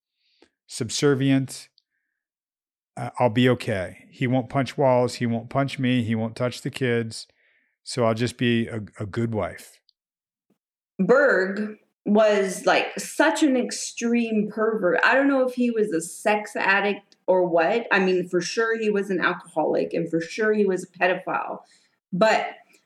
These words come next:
Speaker 2: what he did next was have all those same women make him videos.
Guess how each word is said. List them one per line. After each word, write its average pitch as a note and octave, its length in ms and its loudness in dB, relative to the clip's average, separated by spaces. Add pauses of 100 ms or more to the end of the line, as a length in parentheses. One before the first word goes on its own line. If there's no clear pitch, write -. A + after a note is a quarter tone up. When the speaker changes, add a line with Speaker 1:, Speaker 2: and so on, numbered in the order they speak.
(120)
Speaker 2:
what A3 220 2
he G#3+ 340 0
did A#3+ 240 2
next A#3+ 720 -2 (200)
was A3 440 0
have A3 380 2
all B3+ 320 2
those B3+ 420 2
same G#3 440 0
women G#3 640 0 (440)
make A#3+ 360 2
him C#4 760 0 (240)
videos. G#3+ 720 0